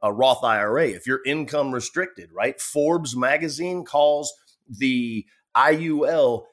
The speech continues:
it's the rich person's Roth. So these two things are some, you know, some of the, uh, ways or the only two ways that you wanna make sure you are pursuing inside of retirement,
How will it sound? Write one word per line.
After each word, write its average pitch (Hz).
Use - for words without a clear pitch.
it's -
the 120
rich 113
person's 135
Roth. 101
So 107
these 175
two 196
things 180
are 131
some, 156
you 139
know, 120
some 185
of 135
the, 127
uh, 120
ways 117
or 104
the 110
only 160
two 113
ways 104
that 104
you 123
wanna 131
make 123
sure 123
you 135
are 123
pursuing 131
inside 135
of 117
retirement, 107